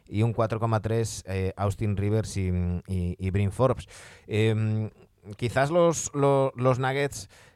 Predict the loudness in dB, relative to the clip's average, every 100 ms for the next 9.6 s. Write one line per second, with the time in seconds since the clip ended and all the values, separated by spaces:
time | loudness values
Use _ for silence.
0 | -8 -2 0 -2 -6 -6 -2 -2 0 -2
1 | 0 -2 -2 -4 -4 -2 0 0 0 0
2 | 0 0 0 0 2 2 0 _ -20 -8
3 | -4 -2 -2 -2 -2 -2 -2 0 2 4
4 | 2 0 -2 0 -2 -4 -2 0 0 0
5 | -2 -4 -2 0 0 0 0 0 0 0
6 | 0 0 2 2 0 -4 -4 -2 -2 -4
7 | -4 -2 -2 -2 -2 -2 0 2 0 0
8 | -2 -2 -2 -2 -2 -2 0 -2 -4 -4
9 | -2 0 0 0 -4